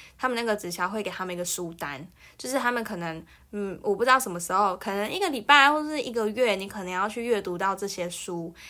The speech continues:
就是他们那边会开书单给你。那那些书就是可能现在很流行的励志的书啊，还是可能就值得阅读的好书，然后可能就很有方向吧。就我可以大概可以，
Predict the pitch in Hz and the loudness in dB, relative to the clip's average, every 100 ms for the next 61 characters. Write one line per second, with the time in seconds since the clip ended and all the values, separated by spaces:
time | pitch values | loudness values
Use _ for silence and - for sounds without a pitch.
0 | - - 220 240 233 208 208 220 196 196 | -14 -10 -2 2 2 0 -2 -2 -2 -4
1 | 190 190 196 185 175 180 - 175 170 175 | -4 -4 -6 -4 -4 -4 -6 -6 -6 -6
2 | 151 165 - 247 320 339 311 269 269 262 | -6 -6 -6 -2 0 0 0 0 0 0
3 | 269 269 254 - - - 202 196 294 302 | 0 0 -6 -8 -14 -6 -4 -2 2 2
4 | 262 208 185 202 226 196 190 196 262 226 | 2 0 0 0 -2 -4 -4 -2 -2 -2
5 | 262 202 196 - 220 214 190 190 190 185 | -2 -2 -2 0 0 4 4 2 -2 -6
6 | 240 233 220 - - _ _ 214 190 185 | -4 -4 -4 -8 -20 _ _ -8 -6 -6
7 | 185 180 175 330 320 226 233 202 214 220 | -6 -8 -4 -2 -2 0 4 6 8 6
8 | 208 165 175 170 - - - 196 180 196 | 4 0 0 0 0 0 -2 -2 -4 -6
9 | _ _ _ _ _ 180 190 262 233 - | _ _ _ _ _ 0 6 8 8 4
10 | - 240 247 440 392 285 208 196 208 233 | 0 0 4 2 4 2 4 4 4 2
11 | 180 180 110 180 359 - 214 285 240 254 | 2 2 2 2 0 4 2 4 4 6
12 | 226 233 214 214 180 | 6 6 4 2 -2